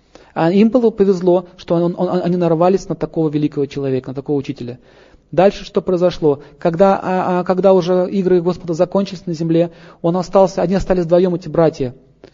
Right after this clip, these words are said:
И они пошли на Гангу и, э, дали такой обет, что будут омыва-, омывань-, омывание стоп делать всем вайшнавам, всем, всем, э, преданным Богу людям. Они построили кхат. Кхат — это такое вот место, ну,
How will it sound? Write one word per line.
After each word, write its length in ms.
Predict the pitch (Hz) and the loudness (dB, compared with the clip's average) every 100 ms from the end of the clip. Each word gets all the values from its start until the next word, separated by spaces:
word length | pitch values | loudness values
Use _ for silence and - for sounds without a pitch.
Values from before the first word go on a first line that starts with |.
| _ _ _ _ - | _ _ _ _ -2
И 40 | |
они 180 | 185 196 | 0 2
пошли 340 | 196 185 202 | 0 0 0
на 100 | 190 | 0
Гангу 340 | 180 196 202 170 | 2 0 0 -2
и, 200 | 220 180 | -2 -2
э, 280 | 175 185 170 | -2 -4 -2
дали 220 | 165 180 | 2 2
такой 300 | 170 170 170 | 0 0 -2
обет, 240 | 160 160 | 2 -2
что 160 | - 170 | -2 -6
будут 360 | 160 180 175 | 0 -2 -2
омыва-, 380 | 165 165 170 175 | -6 -2 0 0
омывань-, 420 | 175 170 175 175 | -2 -2 0 -2
омывание 440 | 180 175 175 185 175 | -2 0 2 2 0
стоп 260 | - 202 | -2 -4
делать 280 | 175 180 160 | 0 0 0
всем 220 | - 180 165 | -2 -6 -2
вайшнавам, 440 | 160 - 160 143 | -4 -2 -4 -4
всем, 360 | 131 175 160 156 - | -6 -4 -4 -8 -10
всем, 320 | - 170 160 | -4 -4 -4
э, 340 | 156 156 151 143 - - - | -8 -6 -6 -10 -20 -20 -4
преданным 380 | 165 156 151 | -2 0 -4
Богу 220 | 143 147 139 | -2 -2 0
людям. 320 | 139 127 123 - _ _ _ _ _ | -2 -6 -10 -16 _ _ _ _ _
Они 160 | - 180 | -4 -2
построили 460 | 185 175 185 175 165 | 0 -2 -2 -2 -2
кхат. 420 | - 190 156 - - | -2 0 0 -2 -18
Кхат — 300 | - - 196 | -4 0 0
это 140 | 180 165 | -2 -6
такое 340 | - - 160 | -8 0 0
вот 100 | 160 | 0
место, 220 | 180 208 | -4 -4
ну, 180 | 156 139 | -8 -10